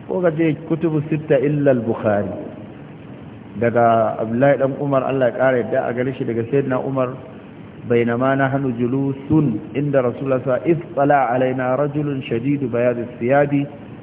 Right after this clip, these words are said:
Da karshe sai manzo Allah sallallahu alaihi wasallam ya ce, "Ruddu alayya as-sa'il."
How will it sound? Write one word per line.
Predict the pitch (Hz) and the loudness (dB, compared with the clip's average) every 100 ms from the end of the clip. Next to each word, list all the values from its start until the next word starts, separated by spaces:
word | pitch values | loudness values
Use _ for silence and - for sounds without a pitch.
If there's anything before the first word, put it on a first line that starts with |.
| - - | -18 -2
Da | 123 127 | 2 2
karshe | 131 123 - 151 151 | 2 0 2 0 2
sai | 156 | 0
manzo | 143 123 | 0 2
Allah | 127 123 | 2 2
sallallahu | 127 123 117 | 0 -2 -2
alaihi | |
wasallam | 135 120 | 0 2
ya | |
ce, | 135 | 4
"Ruddu | 175 139 - 180 | 4 2 -2 -2
alayya | 131 143 143 143 131 | 2 4 4 2 0
as-sa'il." | - 120 120 107 | 2 2 2 -2